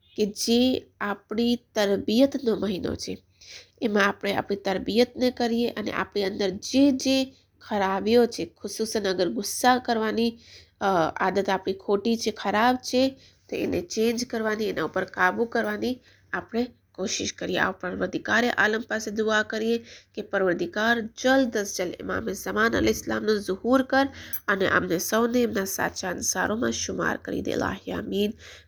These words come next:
પરવરદિગાર, પરવરદિગાર, દુનિયામાં જ્યાં જ્યાં મોમિન મોમિનાત પરેશાન છે, તમામની પરેશાનીઓને જલ્દ અઝ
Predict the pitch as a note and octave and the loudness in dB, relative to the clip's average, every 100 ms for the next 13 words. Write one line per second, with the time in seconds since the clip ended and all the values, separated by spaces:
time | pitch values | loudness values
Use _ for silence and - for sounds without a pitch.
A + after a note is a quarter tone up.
0 | - G#3+ G3+ G3 G3 A3+ B3+ B3+ B3+ A#3+ | -6 -2 -2 -4 0 2 2 0 -2 0
1 | A#3+ B3 A#3+ A#3 G#3+ G3+ F#3 F3+ - A3+ | 0 0 0 0 -2 -2 -2 -4 -2 2
2 | A#3+ A#3 G#3+ G3+ F#3+ - - - - - | 2 2 0 0 -2 -2 -2 0 -2 -4
3 | E3 F#3 - - - - - G#3+ - - | -4 -4 -4 -4 -6 -8 -12 -12 -12 -20
4 | - - A#3 A3+ C4 C#4+ B3 - G3+ F#3+ | -20 4 6 8 8 8 4 0 0 -2
5 | G3+ - G#3+ A3 B3 C4+ C4 A3+ - F#3+ | -2 2 4 4 4 2 4 2 2 2
6 | F3+ - F#3+ | 2 0 -2